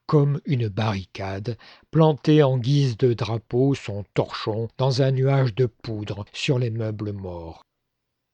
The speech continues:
Durtal se réfugiait alors dans celle de ses pièces qu'il n'attaquait point. Ce jour-là, il dut abandonner son cabinet de travail, dans lequel Rateau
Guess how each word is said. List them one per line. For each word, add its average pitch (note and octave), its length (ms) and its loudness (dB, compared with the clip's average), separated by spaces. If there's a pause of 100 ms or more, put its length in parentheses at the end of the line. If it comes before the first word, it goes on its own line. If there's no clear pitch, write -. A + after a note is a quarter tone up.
(1400)
Durtal E3+ 580 0
se - 180 -2
réfugiait A#2+ 520 -2
alors D3+ 360 4
dans A#2+ 260 -2
celle C#3 340 -2
de A2+ 120 0
ses - 180 -6
pièces - 440 0
qu'il C3 180 -2
n'attaquait C#3 420 0
point. F#2 420 -10 (960)
Ce - 220 0
jour-là, D3 560 2
il C#3+ 300 2
dut B2+ 200 2
abandonner A#2+ 520 2
son G#2 220 -6
cabinet G#2+ 360 -4
de G#2+ 140 -2
travail, A#2+ 580 -2 (140)
dans C3 180 2
lequel C3+ 380 4
Rateau A#2+ 560 0